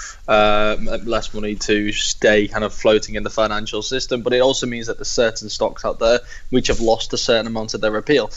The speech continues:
There's many stocks out there where even when they're unprofitable, they'll pay the dividend because they are a dividend payer. And there's, uh, plenty of people who look for value in the stock markets, but then there's people who look for cons-, constant returns. If you're a pension fund and you have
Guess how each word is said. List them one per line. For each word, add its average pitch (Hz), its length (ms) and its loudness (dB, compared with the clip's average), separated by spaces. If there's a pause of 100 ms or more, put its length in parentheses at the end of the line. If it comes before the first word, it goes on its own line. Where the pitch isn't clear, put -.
(180)
There's 127 140 0
many 160 220 0
stocks - 340 -2
out 120 140 0
there 107 180 0
where 117 220 6
even 139 280 2
when 127 120 2
they're 120 140 0
unprofitable, 110 560 -2
they'll 101 120 -4
pay 123 280 2
the 107 100 -2
dividend 107 400 0
because 104 280 -4
they 107 120 0
are 104 180 -2
a 98 60 -12
dividend 107 540 -4
payer. 104 340 2 (300)
And 107 180 0
there's, 104 160 -4
uh, 107 80 2
plenty 113 400 -2
of - 160 -6
people 110 340 -2
who 104 160 -2
look 110 300 0 (300)
for 107 400 4
value 139 500 0
in - 140 -6
the 135 60 -4
stock 143 180 0
markets, 147 320 -2
but 143 100 -2
then 139 120 -6
there's 139 60 -10
people 120 300 -2
who 117 60 -4
look 110 200 -2
for 113 260 0
cons-, - 400 -6
constant 104 400 -4
returns. 120 280 0
If 110 100 -6
you're 120 120 4
a 110 40 4
pension 131 440 -2
fund 110 340 -10 (500)
and 120 140 2
you 117 140 4
have 113 340 2